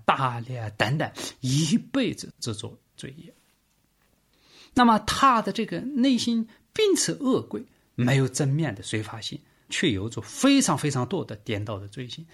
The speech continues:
那么这样来看，他的深浅的状况，那就是一点法的内涵也没有，甚至呢，连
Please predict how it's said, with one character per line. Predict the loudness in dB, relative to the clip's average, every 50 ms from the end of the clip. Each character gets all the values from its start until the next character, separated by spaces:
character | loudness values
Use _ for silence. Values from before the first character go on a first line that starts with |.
| -16 -14 -14 -10 0
那 | 2 4
么 | 4 4
这 | 4 4 4
样 | 6 6 6
来 | 4 4 2
看， | -2 -2 -2 0 -2 -2 -6 _ _ _ _ -14
他 | -10 -10 -8 -8 -8
的 | -10 -12 -14 -10
深 | -8 -2 2 2 4 4
浅 | 2 2 -2 -2
的 | -2
状 | -4 -4 -4 -4 -4
况， | -6 -8 -10 -6
那 | -4 -4 -4
就 | -2 -4 -4
是 | -4 -6 -12 _
一 | -2 -2 -2
点 | 0 2 0 0 0 0 -2
法 | -2 -2 -2 -2
的 | -6 -8
内 | -8 -8
涵 | -8 -8 -10 -10
也 | -10 -14
没 | -14 -12 -12 -12
有， | -12 -14 _ -18 -16 -16 -10 -2
甚 | 4 6 6 6
至 | 6 6
呢， | 4 2 -2 -4 -6 -2
连 | 2 4 4 4 4 2 0 -2